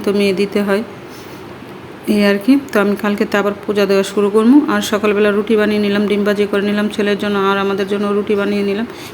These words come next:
তো আমার ছেলের স্পেশাল খাবার হচ্ছে সকালে একটা ডিম ভাজি আর দুইটা রুটি হলে আমার ছেলে অনেক খুশি, তার সারাদিন কিছু খাওয়ার জন্য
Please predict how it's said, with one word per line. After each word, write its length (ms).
তো 80
আমার 220
ছেলের 220
স্পেশাল 480
খাবার 280
হচ্ছে 160
সকালে 280
একটা 160
ডিম 220
ভাজি 260
আর 180
দুইটা 220
রুটি 220
হলে 180
আমার 160
ছেলে 200
অনেক 200
খুশি, 240
তার 260
সারাদিন 420
কিছু 160
খাওয়ার 260
জন্য 120